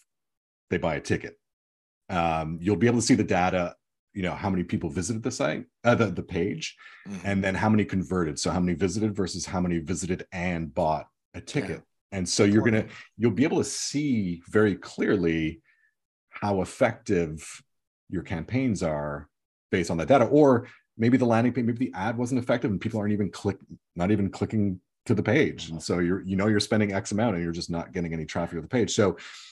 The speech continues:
Speaker 1: you can use, and we've got, you know, we're building out a bunch of educational materials and blog posts and, and, um,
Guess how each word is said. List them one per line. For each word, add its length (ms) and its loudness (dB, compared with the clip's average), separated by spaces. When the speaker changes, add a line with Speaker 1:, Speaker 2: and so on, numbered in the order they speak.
Speaker 1:
you 120 0
can 200 6
use, 340 8
and 160 4
we've 180 4
got, 380 4
you 100 -6
know, 200 -2
we're 200 -2
building 540 4
out 260 2
a 60 -10
bunch 240 -2
of 80 -2
educational 800 -4
materials 760 -4
and 100 -14
blog 280 -4
posts 380 -8
and, 160 -12
and, 400 -14
um, 580 -12